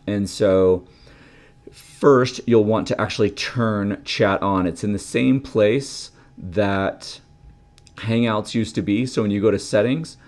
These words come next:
you'll jump over here and now you'll see chat and meet instead of Hangouts and meet or just Hangout. So you click over there and you can have the Google Chat on or off. One of the things that I'm actually kinda disappointed in is that when you turn this off,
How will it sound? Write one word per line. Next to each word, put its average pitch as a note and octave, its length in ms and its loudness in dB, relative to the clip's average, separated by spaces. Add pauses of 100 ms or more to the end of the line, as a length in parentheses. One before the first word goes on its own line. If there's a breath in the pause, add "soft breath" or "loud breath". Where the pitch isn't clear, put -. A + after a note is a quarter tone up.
(340 loud breath)
you'll G#2 160 4
jump A2 260 0
over G#2 200 2
here A2 340 0
and G2 180 -2
now G2+ 160 -2
you'll G2+ 160 2
see G2+ 260 -4
chat - 440 -4
and F#2+ 200 -2
meet G#2+ 220 0
instead G2+ 260 -4
of D#2+ 100 -6
Hangouts A#2+ 440 -2
and G#2+ 140 -4
meet A2 200 -2
or G2 80 -2
just F#2+ 200 -6
Hangout. A2+ 500 -4 (640 loud breath)
So - 160 -8
you G#2 100 -2
click B2 260 -2
over G#2 200 2
there A2 420 0 (580 soft breath)
and G#2 380 -2
you G2+ 100 -4
can G#2+ 140 -2
have G2+ 480 -2 (100)
the G2+ 80 -4
Google G2 280 -2
Chat F#2 280 -2
on G2 220 -4
or F#2+ 160 -2
off. F2 300 -4
One B2 120 0
of D#3 60 -2
the C3+ 80 0
things B2 220 -2
that A2+ 80 0
I'm G#2 80 -2
actually A2 240 -4
kinda G#2 180 -4
disappointed G#2 580 -4
in F2+ 160 2
is F2+ 140 -2
that F#2 140 0
when G2 120 -2
you G2 120 -4
turn D3 260 -4
this G#2 240 -4
off, G2+ 480 -4